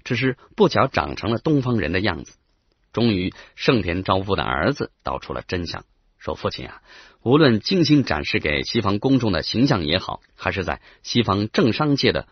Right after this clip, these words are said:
如鱼得水也好，通通都是伪装。他本质上就是一个不折不扣的日本家长。”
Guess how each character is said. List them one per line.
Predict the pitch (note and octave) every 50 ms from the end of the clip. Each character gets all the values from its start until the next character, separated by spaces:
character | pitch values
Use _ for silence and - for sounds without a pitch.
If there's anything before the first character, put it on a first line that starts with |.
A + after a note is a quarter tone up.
| _ _ _
如 | A2 A2 B2+ D#3 D3
鱼 | G#2 F#2+ G#2+ A2
得 | - - - B2+ D3
水 | - E2+ D2
也 | D2+ D#2+
好， | E2 - - - _ _ _ _ _ _
通 | - - E3 D#3+ D3+
通 | - - C3+ C3+ - - _ _ _
都 | _ G2 F#2+ F#2+
是 | - D#2+
伪 | C#2+ D#2 D#2 D#2+ C2+ A#1
装。 | - - F#2 D#2+ - _ _ _ _ _ _
他 | - D2
本 | - _ F2 D2+ C#2
质 | G2+ G#2
上 | G2+ E2 - - - - - -
就 | - - A2+
是 | F#2 D#2+
一 | C2+ E2+
个 | F#2+ E2 - - _ _ _
不 | - D#3 A#2
折 | - F#2 F#2+ G2
不 | - - -
扣 | - - - A#3+ F3 G#2
的 | - - - _ _ _ _
日 | _ G#2 G2 E2+ -
本 | - C2 - -
家 | - - - -
长。” | - - -